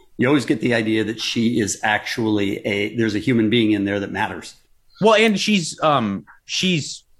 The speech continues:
Speaker 2: quite, a-, and I hate to admit it, but surprisingly, uh, intellectual. I mean, she has,
Speaker 1: Yeah.
Speaker 2: she has a, a very visible intellectual curiosity. When you hear her talk, she speaks, like, five languages and stuff.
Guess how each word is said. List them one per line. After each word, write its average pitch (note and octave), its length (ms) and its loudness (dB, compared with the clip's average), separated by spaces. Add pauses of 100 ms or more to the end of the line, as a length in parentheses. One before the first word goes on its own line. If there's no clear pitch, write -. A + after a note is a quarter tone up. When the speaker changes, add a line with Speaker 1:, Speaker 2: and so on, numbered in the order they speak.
(520)
Speaker 2:
quite, B3 540 0
a-, E3 200 0
and E3+ 140 2
I D3 120 0
hate F#3 220 -2
to D3 100 -2
admit B2 200 0
it, G#2 100 0
but - 240 -2
surprisingly, B2+ 1300 -2 (380)
uh, G2 360 2 (540)
intellectual. D3 560 0
I - 40 -2
mean, A2+ 100 0
she C#3+ 160 -2
has, C3 340 -2 (200)
Speaker 1:
Yeah. B3+ 220 -2
Speaker 2:
she - 100 -12
has E3+ 80 -2
a, E3+ 180 0
a D3+ 140 2
very D3+ 340 4
visible B2+ 640 -2 (260)
intellectual C3+ 420 0
curiosity. A#2 680 -2
When A2 100 0
you G#2+ 80 -2
hear A2+ 140 -2
her A2 100 -6
talk, A2+ 260 -2
she - 140 -8
speaks, C3 220 -4
like, - 180 -4
five G#2+ 260 0
languages G#2+ 520 -2
and F#2+ 100 -8
stuff. F#2+ 220 -2